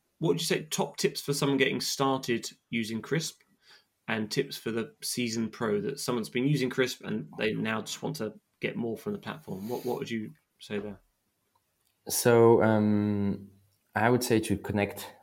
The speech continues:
Speaker 2: channels, because I think one of the value of our product lies into, uh, decentralization. Because, you know, nowadays companies have to deal with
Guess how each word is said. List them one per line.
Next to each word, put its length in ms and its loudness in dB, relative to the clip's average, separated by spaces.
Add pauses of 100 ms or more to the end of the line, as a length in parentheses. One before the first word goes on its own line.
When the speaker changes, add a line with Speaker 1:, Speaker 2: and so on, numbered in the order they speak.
(120)
Speaker 2:
channels, 480 -2 (320)
because 260 2
I 160 2
think 300 2
one 160 4
of 140 0
the 100 0
value 360 4
of 120 2
our 120 4
product 440 2
lies 380 4
into, 680 2
uh, 340 0
decentralization. 920 0 (640)
Because, 320 4
you 80 2
know, 420 2
nowadays 680 2 (320)
companies 320 0
have 180 0
to 120 -10
deal 260 4
with 180 4